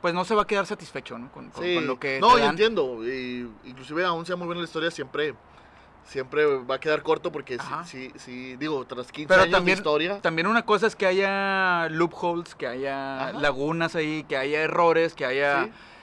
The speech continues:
Speaker 1: eh, que dejen a lo mejor, eh, como tramas sin, sin desenlazar,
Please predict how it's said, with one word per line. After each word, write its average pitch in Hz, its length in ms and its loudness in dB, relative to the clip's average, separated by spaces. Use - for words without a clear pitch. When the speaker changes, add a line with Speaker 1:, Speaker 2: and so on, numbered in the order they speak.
Speaker 1:
eh, 139 340 2
que 135 380 0
dejen 147 420 -2
a 139 40 -2
lo 135 100 -2
mejor, 135 1080 -2
eh, 127 680 -4
como 135 580 -4
tramas 156 320 2
sin, 151 360 -4
sin 139 200 -6
desenlazar, 139 720 -2